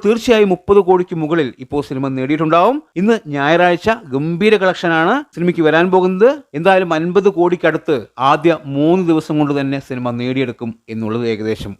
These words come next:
ഉറപ്പായിരിക്കുന്നു. Rest of ഇന്ത്യയിൽ ഇപ്പോൾ സ്ക്രീനുകൾ കൂട്ടിയിരിക്കുന്നു. അതുപോലെ തന്നെ പല സ്ഥലങ്ങളിലും ഒരുപാട് ഷോകൾ ആഡ് ചെയ്തിട്ടുണ്ട്. മമ്മൂട്ടിയുടെ ആദ്യ നൂറ് കോടി സിനിമയാവാൻ കളങ്കാവൽ ഒരുങ്ങിക്കഴിഞ്ഞു.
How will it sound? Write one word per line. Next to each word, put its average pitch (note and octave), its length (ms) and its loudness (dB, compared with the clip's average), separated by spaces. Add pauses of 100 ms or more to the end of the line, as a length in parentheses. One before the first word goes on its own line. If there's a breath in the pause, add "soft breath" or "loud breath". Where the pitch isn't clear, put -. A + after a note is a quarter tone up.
ഉറപ്പായിരിക്കുന്നു. C3 640 0 (260)
Rest A3+ 220 4
of B3 140 -6
ഇന്ത്യയിൽ A#3 280 -2 (280)
ഇപ്പോൾ F#3 260 0
സ്ക്രീനുകൾ E3 400 0 (140)
കൂട്ടിയിരിക്കുന്നു. F3+ 600 0 (340)
അതുപോലെ E3 320 0
തന്നെ G3+ 220 -4 (140)
പല D#3 180 2
സ്ഥലങ്ങളിലും F#3+ 520 -2 (240)
ഒരുപാട് A3 380 2 (300)
ഷോകൾ F3 340 2 (340)
ആഡ് E3+ 160 2
ചെയ്തിട്ടുണ്ട്. F#3 400 0 (300)
മമ്മൂട്ടിയുടെ F#3 420 2 (140)
ആദ്യ E3+ 260 0
നൂറ് D#3 300 2
കോടി E3 220 4
സിനിമയാവാൻ C#3+ 500 -2 (140)
കളങ്കാവൽ B2 520 -2
ഒരുങ്ങിക്കഴിഞ്ഞു. D#3 540 0